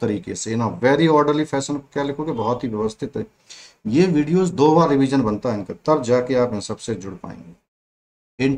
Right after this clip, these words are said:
two phases, दो चरणों में, एक साथ इसको भी लिखेंगे। देखिए, एक एक शब्द मत लिखा करो, कई जगहों पे group एक साथ लिखने से आपको क्या होगा, उसको यूज़ करने का भी फ़ायदा मिलेगा,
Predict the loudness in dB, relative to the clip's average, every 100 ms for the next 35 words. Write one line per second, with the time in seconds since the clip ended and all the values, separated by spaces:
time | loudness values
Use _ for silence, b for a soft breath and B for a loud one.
0 | 2 2 4 4 4 6 2 2 4 4
1 | 4 0 -2 -2 -4 -8 -6 -4 0 0
2 | -2 -6 -4 -2 -4 -4 -4 -4 -4 -4
3 | -4 0 -2 0 -4 -2 -2 0 0 -2
4 | -6 -8 -10 -14 _ _ _ _ _ 0
5 | 2 2 0 0 -2 0 2 2 2 -4
6 | -2 -4 -2 -4 -4 -4 -4 -2 -2 -4
7 | -6 -4 -2 -2 -2 -4 -8 -6 -4 -2
8 | -2 -2 -2 -2 -2 -4 -4 -4 -2 -2
9 | -2 -4 -6